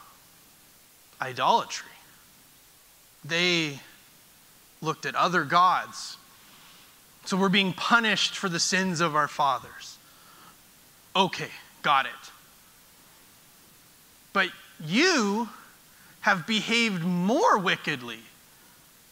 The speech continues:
than your ancestors. More wickedly. What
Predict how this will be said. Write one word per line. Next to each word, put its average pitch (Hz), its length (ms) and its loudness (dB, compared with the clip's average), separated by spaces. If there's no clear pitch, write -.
than 165 200 -2
your 160 160 4
ancestors. 135 1000 -4
More 151 640 0
wickedly. 143 720 -2
What 285 240 4